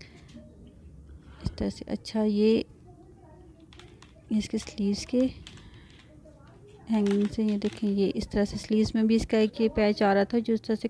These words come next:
cut work के साथ था, और ये पहनने में बहुत खूबसूरत है। अच्छा, इसका एक और patch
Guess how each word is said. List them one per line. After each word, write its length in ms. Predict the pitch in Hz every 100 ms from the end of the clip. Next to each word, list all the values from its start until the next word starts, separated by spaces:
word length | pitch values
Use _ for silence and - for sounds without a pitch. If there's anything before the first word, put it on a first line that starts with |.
| -
cut 240 | 214 -
work 180 | 240 233
के 60 | 226
साथ 260 | 208 196 190
था, 240 | - 226 - - - - - - - - -
और 100 | 202
ये 80 |
पहनने 360 | 202 208 208 208
में 80 | 208
बहुत 320 | 196 - 202
खूबसूरत 380 | - - 220 208
है। 60 | -
अच्छा, 240 | 233 254
इसका 220 | 247 -
एक 200 | 254 247
और 180 | 233 247
patch 300 | 262 247 233